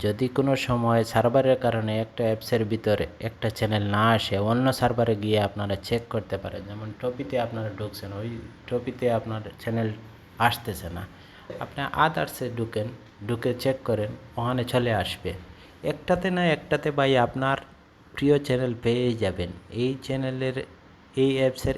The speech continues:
এই সুবিধাটাই, কারণ চলে না বলতে এই অ্যাপসে কোনো কিছু নাই। হয়তো একটা অ্যাপসে চলবে না, আর একটাতে চলবে। এ-,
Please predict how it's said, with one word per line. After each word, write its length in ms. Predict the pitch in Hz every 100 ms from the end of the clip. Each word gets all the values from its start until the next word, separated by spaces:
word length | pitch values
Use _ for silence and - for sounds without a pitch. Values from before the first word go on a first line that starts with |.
| -
এই 160 | 131
সুবিধাটাই, 680 | 127 - 113 110 92 90 82 76 - - - - - -
কারণ 220 | 107 113 110
চলে 360 | - 147 151 160
না 160 | 160
বলতে 320 | 147 135 131 131
এই 180 | 127 123
অ্যাপসে 300 | 123 - 117
কোনো 240 | 117 113
কিছু 260 | 107 113 107
নাই। 200 | 101 101
হয়তো 300 | 110 117 123
একটা 280 | 123 127 135
অ্যাপসে 300 | 127 - 127
চলবে 400 | - 123 123 123
না, 240 | 135 131
আর 80 | 120
একটাতে 360 | 113 - 107 107
চলবে। 400 | - 101 104 101
এ-, 340 | - 123 123